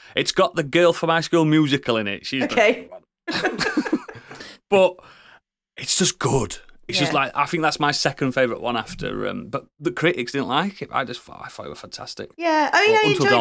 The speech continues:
Speaker 1: Dawn
Speaker 2: I
Speaker 1: is the best.
Speaker 2: Yeah, I enjoyed Man of Medan. It's fine, so it's not a Dark Pictures anthology problem necessarily. And actually, they're, um,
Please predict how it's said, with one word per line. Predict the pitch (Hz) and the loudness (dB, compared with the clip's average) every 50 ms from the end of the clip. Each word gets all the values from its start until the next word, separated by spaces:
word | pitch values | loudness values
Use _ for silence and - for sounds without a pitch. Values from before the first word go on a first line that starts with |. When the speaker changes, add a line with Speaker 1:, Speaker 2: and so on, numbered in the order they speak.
| 233 220 | 4 2
Speaker 1:
Dawn | - - | 0 0
Speaker 2:
I | - 143 | 2 2
Speaker 1:
is | 135 127 113 | 2 2 2
the | 113 131 131 127 | 2 4 4 4
best. | 123 123 107 87 - - | 4 4 2 2 0 0
Speaker 2:
Yeah, | 226 180 160 160 170 - - | 2 2 4 2 2 2 2
I | 254 311 | 2 4
enjoyed | 330 302 381 359 349 302 | 4 4 2 2 2 4
Man | 285 269 262 247 | 4 4 2 2
of | 240 254 | 0 -2
Medan. | 214 208 240 214 196 | -2 0 0 0 0
It's | 180 170 - | -2 -2 0
fine, | 233 220 214 | 0 0 0
so | - 220 170 | 0 -2 -4
it's | - - | 0 0
not | 240 202 - | 2 2 2
a | 202 | 0
Dark | - 190 196 - - - | 2 2 0 0 0 -4
Pictures | - 165 - - - 190 180 180 175 - | -10 -12 -10 -6 -4 -4 -4 -4 -4 -4
anthology | 180 180 175 175 - 185 185 175 175 175 | -4 -4 -4 -2 -2 -2 -2 -2 -4 -10
problem | - - 170 165 175 165 156 160 165 - - _ _ _ - | -10 -10 -10 -6 -4 -4 -4 -4 -6 -12 -14 _ _ _ -8
necessarily. | - 180 185 - - - - 208 208 190 165 156 - - | -6 -6 -4 -4 -6 -2 0 2 2 2 2 0 0 0
And | 190 | 2
actually, | 240 226 233 - 247 208 | 2 0 0 -2 -4 0
they're, | - 190 190 190 185 185 190 | 2 2 2 2 0 0 2
um, | 190 190 185 185 | 2 2 0 -2